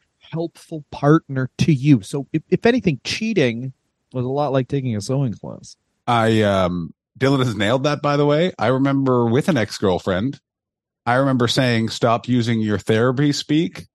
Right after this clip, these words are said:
Speaker 2: You were just being rude. And I remember seeing the look on that person's face, and I remember thinking, "Oh, yeah, this is not gonna last much longer. And this person's not a good person.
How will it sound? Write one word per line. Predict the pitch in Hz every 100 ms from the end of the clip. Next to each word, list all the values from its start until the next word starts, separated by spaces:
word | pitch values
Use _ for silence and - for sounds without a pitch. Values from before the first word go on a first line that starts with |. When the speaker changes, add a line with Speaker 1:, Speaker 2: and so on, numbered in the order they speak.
| _ -
Speaker 2:
You | 113
were | 117
just | 113 110 -
being | 104 104 104
rude. | 98 101 160 196 - _ - - _ _ _ _ -
And | 131
I | 180
remember | 180 151 135
seeing | 117 139 131
the | 117
look | 135 143
on | 120
that | 120 123
person's | 131 120 117
face, | - 127 175
and | 127
I |
remember | 120 123 120
thinking, | 113 117 107 110 104 - _ _
"Oh, | 98 87
yeah, | 90 87 80 76 _ _
this | 113 117
is | 101
not | 95 92
gonna | 98 90
last | 85 80 -
much | 82 -
longer. | 82 80 80 78 73 _ _ _ _ _ _ -
And | 95
this | 98
person's | - 92 - 90 80
not | 87 82 78
a |
good | 78 69
person. | - - - 64